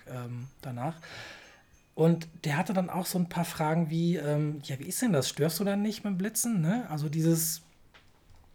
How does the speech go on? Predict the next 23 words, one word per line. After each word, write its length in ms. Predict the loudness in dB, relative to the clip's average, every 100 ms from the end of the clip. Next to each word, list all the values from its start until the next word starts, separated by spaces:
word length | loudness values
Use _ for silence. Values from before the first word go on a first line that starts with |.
| -6
und 120 | -2
genau 260 | 2 6 8
solche 280 | 6 4 2
Gedanken, 300 | 2 4 4
die 100 | 2
hab 80 | 2
ich 120 | 2
mir 100 | 4
halt 120 | 4
nie 80 | 2
gestellt. 380 | 0 -2 -2 -2 -12 -16
Störe 300 | -10 0 0
ich 100 | 2
mit 80 | 2
dem 40 |
Blitzen 300 | 2 2 -2
oder 200 | -2 2
nicht? 240 | 2 2 -2
Ich 160 | -8
mach 120 | -6 -4
das 200 | -4 -4
halt 280 | -8 -8
einfach. 420 | -12 -12 -14 -16